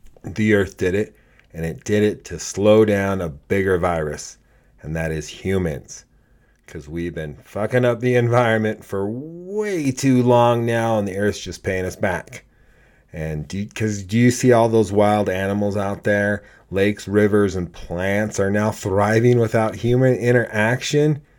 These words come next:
Humans are being put on timeout by Mother Nature, and a lot of us are acting like three-year-olds in timeout,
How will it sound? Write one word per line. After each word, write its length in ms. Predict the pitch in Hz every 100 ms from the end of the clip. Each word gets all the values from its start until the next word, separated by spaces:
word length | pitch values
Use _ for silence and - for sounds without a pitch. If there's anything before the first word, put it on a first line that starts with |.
| _ _ _ _ _
Humans 600 | - 117 127 139 135 -
are 120 | - 92
being 300 | 92 87 82
put 240 | 92 95
on 180 | 80 78
timeout 600 | - 87 95 87 87 76
by 120 | 85
Mother 360 | 82 90 95 90
Nature, 640 | 82 82 - 82 82 - _ _ _ _ _
and 140 | 73
a 40 | 69
lot 300 | 73 78 85
of 100 | 80
us 200 | 80 -
are 80 | -
acting 380 | 85 80 85 90
like 180 | 87
three-year-olds 960 | - - 110 123 131 131 127 120 117 101
in 160 | 113 113
timeout, 680 | 113 110 110 110 107 101